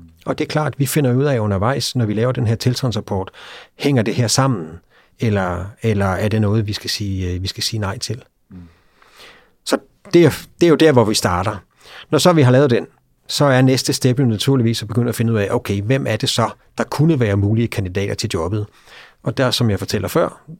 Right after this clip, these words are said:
vi laver bruttolister, vi får jo en masse navne, og jeg vil gerne lige sige omkring, øh, nu igen den her listen. Vi fik jo, øh, sat ekstra fokus på G D P R,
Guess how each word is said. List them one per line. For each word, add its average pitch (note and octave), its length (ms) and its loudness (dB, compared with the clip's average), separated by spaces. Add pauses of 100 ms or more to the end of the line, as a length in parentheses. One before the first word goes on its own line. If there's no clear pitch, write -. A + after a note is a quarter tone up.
(340)
vi A2 180 -6
laver G2 180 -2
bruttolister, C3+ 600 -2
vi G#2+ 120 -4
får A#2 500 -4
jo G#2+ 240 -2
en G#2+ 120 0
masse B2+ 260 0
navne, A2+ 380 0 (580)
og A2 160 -2 (120)
jeg A#2+ 120 2
vil A2 80 -2
gerne A#2 140 2
lige C3 100 4
sige C3+ 280 2
omkring, A#2 380 -2 (160)
øh, G#2+ 280 -2 (220)
nu B2 220 0
igen A#2 260 0
den A#2 100 2
her A2+ 100 4
listen. A#2+ 480 0 (1300)
Vi A2 80 -2
fik A#2+ 360 -4
jo, A2 360 4
øh, G2 340 -2 (100)
sat A#2 260 -2
ekstra C3+ 240 0
fokus B2 340 -2
på - 160 -6
G A2 160 -4
D G#2+ 80 -4
P - 60 -8
R, A2 240 -2